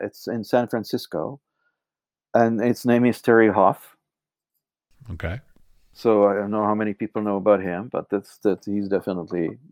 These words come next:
Speaker 1: great.
Speaker 2: What kind of work does he do? Painting, but
Speaker 1: Painting, painting, but it's, it's different. It's, you have to check it out. So anyway, Terry Hoff.
Speaker 2: I will put links in the show notes.
Speaker 1: Right. <laughs> Yeah.
Speaker 2: T-, any more? Two others?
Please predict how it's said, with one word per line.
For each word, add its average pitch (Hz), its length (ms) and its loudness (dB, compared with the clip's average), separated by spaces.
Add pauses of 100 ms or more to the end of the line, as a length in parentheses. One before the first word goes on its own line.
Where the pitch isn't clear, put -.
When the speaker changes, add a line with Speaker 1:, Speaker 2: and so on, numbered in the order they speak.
(220)
Speaker 1:
great. 71 280 -6 (480)
Speaker 2:
What 92 140 -8
kind 92 160 -2
of 87 60 -2
work 92 160 -4
does 82 160 -8
he 87 80 -6
do? 95 220 -8
Painting, 78 560 -4
but 80 140 -6
Speaker 1:
Painting, 147 420 2
painting, 127 380 2
but 104 200 4 (100)
it's, 117 240 0 (420)
it's 143 240 2
different. 110 420 0
It's, 107 260 -6
you 80 140 -6
have 143 240 0
to - 220 -4
check - 200 -4
it 113 80 -2
out. 92 280 -4
So 98 280 -10 (120)
anyway, - 200 -14 (100)
Terry 117 220 2
Hoff. 87 180 -2 (320)
Speaker 2:
I 95 120 0
will 92 120 0
put 110 200 -2
links 110 420 -4
in 98 140 -6
the 95 60 -6
show 76 220 -6
notes. - 480 -16 (300)
Speaker 1:
Right. 117 460 4
<laughs> - 60 -6
Yeah. - 320 -4 (840)
Speaker 2:
T-, - 200 -12
any 107 200 0
more? 127 300 -2
Two 107 300 0
others? 135 360 -6